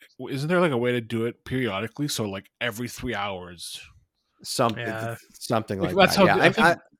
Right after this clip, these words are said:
Speaker 1: yeah, like, Destiny does something like that, like, where you can just, like, you go to these certain bosses and they're there.
Speaker 2: Right, right.
Speaker 3: Yeah, good point.
Speaker 1: But we'll see. I
Speaker 2: Yeah,
Speaker 1: mean, I'm
Speaker 2: so
Speaker 1: sure they'll, they're just, it's a beta. I mean, really, whatever we're saying now could
Speaker 2: I know,
Speaker 1: change.
Speaker 2: exactly, yeah. <laughs> Exactly, so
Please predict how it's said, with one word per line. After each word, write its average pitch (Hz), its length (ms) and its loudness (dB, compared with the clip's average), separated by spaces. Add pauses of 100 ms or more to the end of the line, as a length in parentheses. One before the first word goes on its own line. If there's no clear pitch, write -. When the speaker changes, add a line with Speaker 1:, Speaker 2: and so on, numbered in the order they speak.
(300)
Speaker 1:
yeah, 160 200 0
like, 104 160 -6
Destiny 151 320 0
does 98 160 -6
something 95 240 -10
like 98 140 -14
that, 87 160 -10
like, 98 180 -10
where 107 80 -10
you 113 180 -8
can 117 180 -10
just, 113 220 -6
like, 104 140 -6
you 107 140 -8
go 117 120 0
to 110 60 -6
these 110 160 -6
certain 107 280 -8
bosses 107 420 -10
and 110 100 -6
they're 110 140 -6
there. 92 260 -12 (1000)
Speaker 2:
Right, 104 300 0 (340)
right. - 200 -12
Speaker 3:
Yeah, 123 160 -2 (340)
good 123 160 -6
point. 123 200 -4
Speaker 1:
But 226 100 -2
we'll 254 100 6
see. - 140 -2
I 156 60 2
Speaker 2:
Yeah, 180 40 2
Speaker 1:
mean, 190 160 -2
I'm 156 80 2
Speaker 2:
so 147 60 6
Speaker 1:
sure 214 180 4
they'll, 185 200 4
they're 143 160 2
just, 117 260 -2
it's 160 160 0
a 175 40 10
beta. 107 280 -2
I 120 100 -4
mean, 139 220 -2
really, 127 180 2
whatever 143 300 4
we're 156 140 4
saying 127 280 -4
now 113 200 -6
could 127 200 2
Speaker 2:
I 135 40 6
know, 120 260 6
Speaker 1:
change. 110 80 0
Speaker 2:
exactly, 104 500 2
yeah. 104 200 2 (420)
<laughs> 165 400 6
Exactly, 98 720 -4
so 104 200 -4